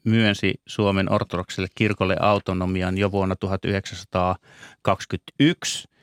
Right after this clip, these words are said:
seurauksena siitä tilanteesta, johon kirkko oli joutunut vallankumouksen myötä. Eli sillä ei ollut edellytyksiä pitää Suomen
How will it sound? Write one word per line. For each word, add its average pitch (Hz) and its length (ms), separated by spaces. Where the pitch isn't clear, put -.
seurauksena 113 800
siitä 107 220
tilanteesta, 104 680
johon 101 400
kirkko 113 340
oli 123 180
joutunut 113 400
vallankumouksen 92 880
myötä. 85 380
Eli 85 80
sillä 110 260
ei 123 80
ollut 139 200
edellytyksiä 120 760
pitää 104 340
Suomen 101 600